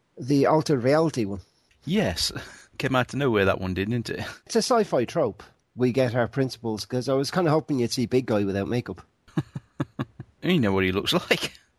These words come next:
Speaker 1: Magnus is an artist with a cat. With the hair completely gone and sort of in bright sunlight, which is not something you see him in very often. He looks almost elven. He's got sort of pointy ears. And they really stick out. I mean, he's kind of freakish. Like, he looks like an abnormal and he's supposedly human.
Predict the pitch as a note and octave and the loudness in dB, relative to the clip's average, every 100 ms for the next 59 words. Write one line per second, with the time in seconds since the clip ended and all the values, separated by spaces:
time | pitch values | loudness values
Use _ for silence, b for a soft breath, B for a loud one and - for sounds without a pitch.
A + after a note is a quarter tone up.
0 | _ C3+ C#3+ B2+ A2+ B2 A2 C3 A#2+ F#2 | _ -2 -2 -2 -6 -6 -2 0 0 -6
1 | - F#2+ F#2+ B2 G2+ - - D3+ D#3 F3 | -12 -14 -8 -6 -6 -10 -10 -8 -2 -2
2 | F#3+ F#3 F3+ F3 B2+ D3+ E3 D#3 D3 D3+ | 0 -2 0 0 2 2 2 0 -2 -2
3 | C#3 C3+ C3 D3 A2 - D#3 D#3 C3+ B2 | -2 -2 0 0 0 0 0 2 0 -2
4 | B2+ D3 D3+ - D#3+ B2 - E3 C3+ G#2+ | -6 -2 -2 -2 -6 -4 2 2 2 -2
5 | G#2 G#2+ G#2+ G#2 A#2+ _ - G#3+ B3 B3+ | -2 -2 -2 -4 -12 _ -2 0 2 2
6 | G3+ D3+ - D3+ F#3+ D3+ A#2 C3+ G#3 G3 | 0 -2 0 0 0 -2 -4 -4 -4 -4
7 | E3+ - E3+ C#3+ A#2+ D3 D#3 G2 - - | -6 0 -2 0 0 0 0 -4 -14 -20
8 | _ _ C#3 E3 F3 - C3+ F3 D#3 _ | _ _ -4 -2 -2 -2 -2 -2 -8 _
9 | _ - D#3+ E3 F3 F#3+ A#3 G#3+ - F3+ | _ -2 2 4 4 2 2 0 4 4
10 | F3 D#3+ - B2+ D3 F#3 A3 B3+ G3 E3+ | 4 0 2 2 4 4 2 0 2 2
11 | C3+ D3+ D#3+ C#3 A#2+ B2 - - - - | 2 2 2 2 0 -2 -6 -14 -14 -12
12 | A#2+ D3 C#3 B2 G#2+ D3 C#3+ | -2 0 0 -4 2 0 0